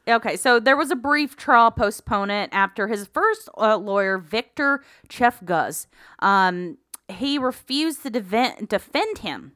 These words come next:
This is, again, this is a little bit of hearsay. Quote unquote, um, "It is impossible to convince the court of the insanity of a cruel and cold-blooded killer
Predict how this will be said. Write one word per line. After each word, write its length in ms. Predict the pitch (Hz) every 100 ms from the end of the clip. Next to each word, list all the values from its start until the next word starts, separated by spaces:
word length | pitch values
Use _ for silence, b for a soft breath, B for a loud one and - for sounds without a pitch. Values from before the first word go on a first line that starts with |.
| -
This 220 | 196 233
is, 260 | 220 214
again, 380 | 196 202 214 165
this 180 | 165 -
is 60 | 202
a 20 |
little 140 | 214
bit 140 | 208 233
of 80 | 302
hearsay. 540 | 180 165 170 160 190 B B B B -
Quote 240 | 294 226
unquote, 500 | 226 - 226 208 - b b
um, 240 | b 202 196
"It 140 | 220 240
is 140 | 269
impossible 760 | 233 220 320 349 381 - 277 277
to 100 | 269
convince 560 | 269 247 233 233 233
the 80 | -
court 420 | 269 - 208 214 -
of 140 | 202
the 140 | 190 208
insanity 800 | 190 - 226 226 254 254 254
of 100 | -
a 60 | 175
cruel 480 | - - 320 330 311
and 220 | 202 180
cold-blooded 960 | - - 285 302 277 226 220 226 202
killer 540 | - - 247 208 143